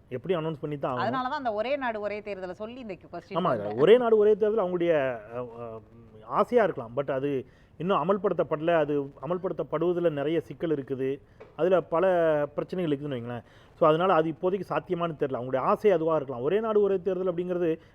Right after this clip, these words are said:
Speaker 1: நான், என்னுடைய வார்த்தை இல்ல, நான் இது தவறா எடுத்துக்க கூடாது. மற்ற நண்பர்கள், பாஜக நண்பர்கள் இங்க இல்ல. ஆ, ம், சுப்பிரமணிய சாமி சொன்னார், "மோடிக்கு பைத்தியம் பிடித்து விட்டதுன்னார்."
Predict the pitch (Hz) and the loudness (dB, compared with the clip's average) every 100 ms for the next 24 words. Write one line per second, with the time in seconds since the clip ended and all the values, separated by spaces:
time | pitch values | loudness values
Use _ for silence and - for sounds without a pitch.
0 | _ 123 131 139 185 185 175 190 151 113 | _ -4 -2 2 6 6 6 2 -2 -6
1 | - _ _ _ 127 123 123 123 117 113 | -12 _ _ _ -12 -6 -4 0 0 0
2 | 113 110 - 143 160 143 147 139 139 143 | -4 -8 -2 0 2 0 -6 -4 -2 -2
3 | 139 120 135 127 127 127 151 139 113 120 | -4 -8 -8 -8 -8 -6 -6 -6 -8 -6
4 | 131 131 123 127 135 120 113 147 123 196 | -6 -8 -8 -6 -6 -6 -6 -4 -4 -6
5 | - - - - 139 131 127 127 135 139 | -20 -20 -16 -6 -2 0 0 -2 -6 -12
6 | 139 135 127 - - - - 208 277 262 | -12 -12 -18 -20 -20 -14 -2 2 6 4
7 | 202 165 151 120 - _ _ _ _ _ | 4 -2 -6 -12 -14 _ _ _ _ _
8 | _ 117 117 117 180 226 196 190 185 247 | _ -16 -14 -4 -2 -2 -2 -2 0 0
9 | 226 185 160 135 131 | -2 -2 -4 -4 -6